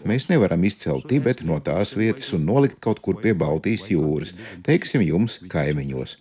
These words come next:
Mums arī turpmāk būs jāsadzīvo ar ķīniešiem,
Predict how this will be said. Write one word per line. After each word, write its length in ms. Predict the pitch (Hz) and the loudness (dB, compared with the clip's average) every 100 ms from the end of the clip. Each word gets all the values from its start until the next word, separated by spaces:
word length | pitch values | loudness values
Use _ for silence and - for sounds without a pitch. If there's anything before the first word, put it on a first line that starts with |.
| _ - - - - | _ -20 -18 -6 -2
Mums 180 | 131 180 | 0 4
arī 100 | 170 | 6
turpmāk 440 | 170 185 139 80 73 | 8 6 6 0 2
būs 220 | 78 82 | -2 0
jāsadzīvo 560 | 98 113 98 123 123 107 | 0 0 -2 2 4 2
ar 60 | - | 2
ķīniešiem, 680 | 135 123 80 - - - | 2 2 2 -2 -10 -12